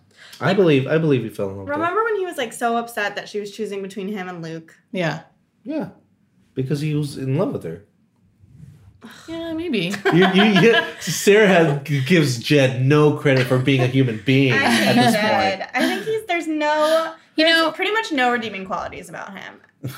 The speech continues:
Speaker 3: He might have been freaking out 'cause I was watching when she was saying, like, how much she loved him and stuff after she was saying, like, "I pick you," basically.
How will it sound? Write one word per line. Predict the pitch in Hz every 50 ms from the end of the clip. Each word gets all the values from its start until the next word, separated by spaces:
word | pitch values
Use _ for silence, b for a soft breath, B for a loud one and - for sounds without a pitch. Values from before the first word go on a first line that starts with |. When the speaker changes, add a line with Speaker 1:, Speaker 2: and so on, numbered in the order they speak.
| - -
Speaker 3:
He | - - 320 330
might | 330 330 392 494 605 622
have | - 320
been | 320 294 269
freaking | 233 - 294 269 240 254 269 240
out | 208 202
'cause | - 262 240
I | 233 247 285
was | 381 349
watching | 285 254 226 226 - 254 226
when | 214 214 202 202
she | - 240 233
was | 226 226 220
saying, | 220 214 190 190 190
like, | 180 170 165
how | 175 196
much | 185 180 180 175
she | - 208 180
loved | 170 160 165 185
him | 180
and | 185 -
stuff | 285 208 196 202
after | 233 220 226 - 180
she | - - 190
was | 170 165 160
saying, | - 180 160 160 160
like, | 156 151 -
"I | 147 147
pick | - 180 165 165 -
you," | 160 156 165 170
basically. | 185 190 196 - 285 254 294 311 311 311